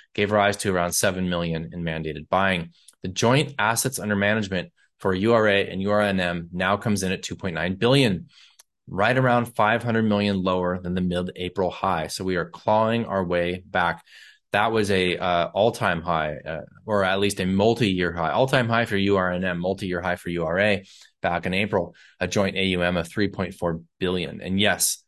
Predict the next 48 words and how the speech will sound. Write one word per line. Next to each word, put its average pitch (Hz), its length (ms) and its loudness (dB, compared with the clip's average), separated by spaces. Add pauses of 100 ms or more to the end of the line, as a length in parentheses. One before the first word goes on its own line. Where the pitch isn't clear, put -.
(120)
the 90 80 -2
sector 110 400 2
made 95 220 0
higher 98 300 2
highs, 104 300 0
generally 95 380 0
speaking, 95 520 -4 (380)
in 101 120 -2
the 98 120 -2
autumn 101 320 4
of 87 80 -2
last 85 400 -2
year, 113 260 2
but 92 220 -2
we 95 80 -4
continued 95 540 -4
to 92 80 -2
see - 280 -4
inflows 92 520 -4
into 80 160 -6
the 80 100 -10
E 78 140 -10
T 82 200 -8
Fs. - 400 -6 (1400)
All 147 80 6
right, 151 300 4
so 131 220 6
Thursday 156 420 4
last 131 320 4
week, 127 420 0
uh, 101 360 2
had 104 160 0
a 98 40 0
strong 110 360 2
day. 101 240 4
Friday 107 480 4
was 98 180 0
a 90 40 -8
bit 98 100 2
of 92 80 -4
consolidation. 92 840 0
Today, 104 380 0
trickling 101 440 -2
slightly 101 500 0
down 92 320 -2
across 85 320 -4
the - 100 -12
board, 95 460 0